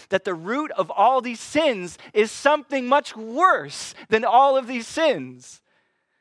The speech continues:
It's their contempt, their disregard, their treating as an unholy thing the glory of God.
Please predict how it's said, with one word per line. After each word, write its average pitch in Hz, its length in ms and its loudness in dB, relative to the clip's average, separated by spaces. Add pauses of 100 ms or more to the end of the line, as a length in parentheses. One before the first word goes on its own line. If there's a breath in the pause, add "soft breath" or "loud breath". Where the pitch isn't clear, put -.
(880)
It's 175 140 -10
their 208 200 -6
contempt, 233 680 -12 (200 loud breath)
their 175 140 -6
disregard, 208 920 -2
their 175 120 -8
treating 220 540 -12 (120 loud breath)
as 175 200 -2
an 180 140 -10
unholy 220 500 -6
thing 131 500 -16 (500)
the 156 100 -14
glory 175 500 -10
of 170 200 -14
God. 165 600 -6